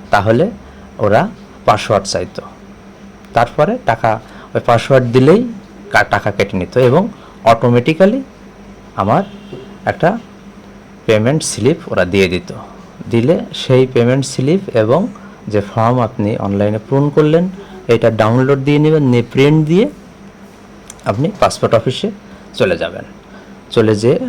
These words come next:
ফিঙ্গার দিলেই আপনার পাসপোর্ট রেডি। তারপরে ওরা যে ডেট দিবে সেই ডেটে আপনি পাসপোর্টটা নিয়ে আসবেন। তো বন্ধুরা, অত্যন্ত সহজেই শিখে গেলাম না পাসপোর্ট কীভাবে তৈরি করতে হয়? তো আমি যেভাবে দেখালাম,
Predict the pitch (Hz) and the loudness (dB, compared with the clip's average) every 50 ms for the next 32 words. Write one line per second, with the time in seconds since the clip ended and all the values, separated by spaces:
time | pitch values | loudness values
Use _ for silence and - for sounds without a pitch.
0 | 190 - - - 117 110 110 110 107 101 101 107 107 113 156 226 262 - - - | -8 -8 -2 -2 0 2 2 2 0 0 -2 -2 0 2 2 2 2 -2 -8 -14
1 | - - 110 - - 107 120 175 202 - - - - - 98 - - - 151 180 | -8 -4 -4 -4 -2 0 0 0 -2 -4 -12 -8 -2 -2 -2 -2 -2 -2 -2 -2
2 | 202 - - - - - - 101 92 85 - 85 - - - - - - - - | -2 -4 -14 -20 -16 -10 -6 -4 -4 -4 -4 -6 -10 -10 -20 -20 -20 -20 -20 -20
3 | - - - - - - - 117 113 - - 135 127 147 208 262 - - - - | -20 -20 -20 -20 -10 -2 -2 -2 0 0 2 2 2 2 2 -2 -4 -12 -20 -20
4 | - - - 113 107 113 120 120 110 117 113 107 104 110 107 107 110 113 120 123 | -12 -6 -2 2 4 4 4 4 4 0 0 0 2 2 2 2 0 -2 -4 -2
5 | 135 180 233 214 - - - - - - - - 120 113 110 107 107 104 101 202 | -2 -2 -4 -4 -8 -20 -20 -20 -18 -8 -2 2 2 2 2 0 -2 -2 0 -2
6 | 226 156 107 98 - 104 117 175 226 - - - - - - - 92 - - - | -2 -2 -2 -2 -4 -6 -6 -6 -6 -6 -4 -4 -4 -4 -6 -8 -10 -8 -6 -6
7 | 117 107 92 87 85 85 87 87 85 - - - - - - - - - - - | -4 -4 -4 -4 -4 -6 -8 -8 -10 -12 -14 -16 -16 -16 -20 -20 -20 -20 -20 -12
8 | - - 127 139 143 147 151 156 160 151 147 - - - - - - - 143 - | -6 -2 0 2 2 4 4 4 4 4 2 -2 -12 -20 -16 -8 -2 -2 0 2
9 | 170 165 160 170 - - - 139 110 139 165 156 175 175 170 - - - 165 160 | 2 2 2 0 -2 0 0 0 2 2 2 4 4 2 2 0 0 2 2 4
10 | 165 170 170 170 175 180 190 185 175 - - - - 120 117 - - 131 120 - | 4 4 4 4 2 2 0 -2 -4 -8 -10 -4 -2 -2 -2 0 -2 -4 -4 -2
11 | - 123 113 113 113 113 110 - 117 107 104 107 104 - 104 - - - 107 101 | 0 0 2 2 2 0 0 0 0 0 0 0 -2 -4 -4 -4 -4 -6 -6 -4
12 | 104 101 107 110 - - - - - - - - - - - - 160 165 170 180 | -4 -8 -8 -10 -14 -18 -20 -20 -20 -20 -20 -20 -20 -6 2 4 6 6 6 4
13 | - - - 127 123 131 143 151 156 160 - 131 117 127 120 113 117 117 117 120 | 2 -2 0 0 2 2 4 2 2 0 -2 -2 0 2 2 2 2 2 2 2
14 | 117 107 104 98 - 127 131 143 156 170 196 | 4 2 0 0 2 2 2 2 2 0 -4